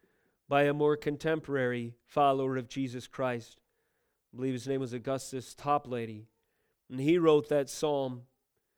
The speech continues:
in his own, after his own experience of a storm, and God provided in his providence a cleft in the rock for him to hide. And it got him thinking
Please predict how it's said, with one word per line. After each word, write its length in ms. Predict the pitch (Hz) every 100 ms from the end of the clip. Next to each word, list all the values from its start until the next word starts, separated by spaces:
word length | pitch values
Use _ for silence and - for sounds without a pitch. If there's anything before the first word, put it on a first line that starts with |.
| _ _ _ -
in 100 | 131
his 200 | 135 123
own, 400 | 156 165 156 135
after 360 | 143 139 151
his 140 | 147 135
own 180 | 160 165
experience 680 | 147 - 160 156 151 -
of 100 | 131
a 80 | 120
storm, 680 | - - 170 180 143 110 110 _ _ _ _ _ -
and 200 | 139 127
God 280 | 143 147
provided 540 | 139 131 135 139 147 135
in 120 | 127
his 120 | 123
providence 640 | - 143 151 135 123 113 -
a 40 | -
cleft 500 | - 147 147 123 135
in 80 |
the 80 | 123
rock 360 | 120 131 123 -
for 140 | 120
him 220 | 117 135
to 100 | 127
hide. 420 | 107 127 120 110 - _ _ _ _ _ _
And 100 | 107
it 80 | 113
got 260 | 135 143 135
him 220 | 151 147
thinking 680 | - 160 151 - 113 113